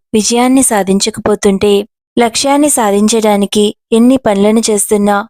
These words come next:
విజయాన్ని సాధించలేకపోతుంటే, దానికి పరిహారంగా ఎన్ని పూజలు చేస్తున్నా, ఎన్ని స్తోత్రాలు చదువుతున్నా,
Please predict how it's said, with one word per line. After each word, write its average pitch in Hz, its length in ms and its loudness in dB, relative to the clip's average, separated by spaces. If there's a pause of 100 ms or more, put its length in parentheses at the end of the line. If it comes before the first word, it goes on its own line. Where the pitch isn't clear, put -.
(140)
విజయాన్ని 247 440 0
సాధించలేకపోతుంటే, 208 1300 -2 (120)
దానికి 269 300 2
పరిహారంగా 202 920 0 (180)
ఎన్ని 254 220 2
పూజలు 226 400 0 (100)
చేస్తున్నా, 202 580 0 (180)
ఎన్ని 254 300 2
స్తోత్రాలు 226 560 -2
చదువుతున్నా, 208 800 0